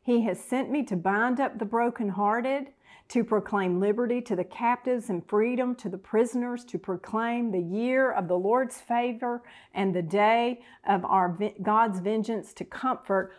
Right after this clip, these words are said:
all who mourn." Now, that was a prophecy concerning the life of Jesus Christ, and Zechariah surely knew that prophecy, that the purpose of the Holy Spirit and the Lord coming on us was to anoint us.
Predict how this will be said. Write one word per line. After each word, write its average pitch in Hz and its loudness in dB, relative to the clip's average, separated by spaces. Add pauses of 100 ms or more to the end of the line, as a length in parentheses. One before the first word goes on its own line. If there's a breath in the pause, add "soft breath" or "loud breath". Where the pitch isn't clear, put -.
(160 loud breath)
all 202 6
who 202 0
mourn." 190 0 (260 soft breath)
Now, 214 2
that 262 -2
was 277 -4
a 254 4
prophecy 262 0
concerning 214 -2
the 196 -2
life 196 -2
of 170 -6
Jesus 202 0
Christ, 185 -2
and 196 -2 (280 loud breath)
Zechariah 247 2
surely 269 0
knew 247 2
that 190 -2
prophecy, 175 -4 (260 soft breath)
that 196 2
the 202 4
purpose 262 0
of 185 0
the 180 0
Holy 294 4
Spirit 262 0
and 185 0
the 190 0
Lord 226 2
coming 240 -2
on 196 -2
us 180 -10
was 170 -10
to 185 -8
anoint 175 -2
us. 160 -16